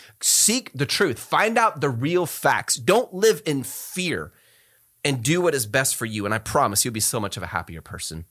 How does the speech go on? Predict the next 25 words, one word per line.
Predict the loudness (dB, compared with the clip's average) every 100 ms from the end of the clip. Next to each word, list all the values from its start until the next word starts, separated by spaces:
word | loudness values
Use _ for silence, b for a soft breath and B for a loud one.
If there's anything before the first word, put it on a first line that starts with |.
| _
as | -10 -8
a |
result. | -8 -6 -8 -10 _ _ _ _ _ _ _ _ _ -20 B B B B B B
So, | 2 4 4
biggest | 4 2 2
objection. | -2 0 0 0 -6 -8 -14 _ _ -8
We | -2
talked | 0 0
about | -2 -6 -6
this, | -8 -8
but | -4 -4 -4 b b b b _ _ _
can | -2 0
it | 0
really | -2 -2 0 -2
change | -4 -2 -2 -2
our | -6
world? | -6 -6 -6 -2
A |
study | -2 2 2 2
came | 0
out | 0 0
in |
twenty | -2 -2
seventeen | 2 2 0 -2 -2 -2 -4
that | -6 -2 -2